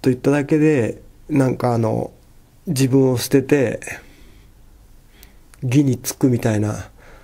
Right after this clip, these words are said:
そんな人思い浮かべちゃいますね。いや、里見さんもそういう人でしたよ。アヘンに、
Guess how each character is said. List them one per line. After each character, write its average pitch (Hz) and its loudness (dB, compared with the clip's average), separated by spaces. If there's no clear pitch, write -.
そ 127 -2
ん 127 2
な 123 2
人 - -2
思 117 2
い 117 2
浮 - -4
か 120 0
べ 117 -2
ち 120 -4
ゃ 117 0
い 113 0
ま 113 -2
す 123 -6
ね。 117 0
い 139 0
や、 - -2
里 175 0
見 190 0
さ 214 0
ん 202 0
も 135 0
そ 156 2
う - 2
い 156 0
う - 0
人 151 -2
で 120 0
し - -8
た 110 -4
よ。 107 -4
ア 175 0
ヘ 185 2
ン 143 4
に、 - 0